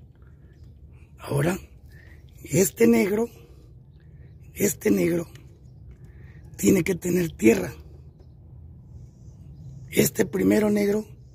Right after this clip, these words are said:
tierra. Este otro negro, fíjate bien dónde está el otro negro.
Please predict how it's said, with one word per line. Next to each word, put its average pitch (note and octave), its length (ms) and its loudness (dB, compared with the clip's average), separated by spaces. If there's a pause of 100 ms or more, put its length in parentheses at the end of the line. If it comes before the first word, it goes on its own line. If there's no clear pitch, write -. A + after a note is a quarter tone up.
(180)
tierra. E3 400 -2 (2750)
Este - 380 0
otro A#3 240 6
negro, A3+ 360 4 (580)
fíjate F#3 380 -6
bien F#3+ 140 0
dónde F#3+ 140 -2
está G3 140 -4
el G3 60 2
otro F#3+ 200 0
negro. G3+ 280 -2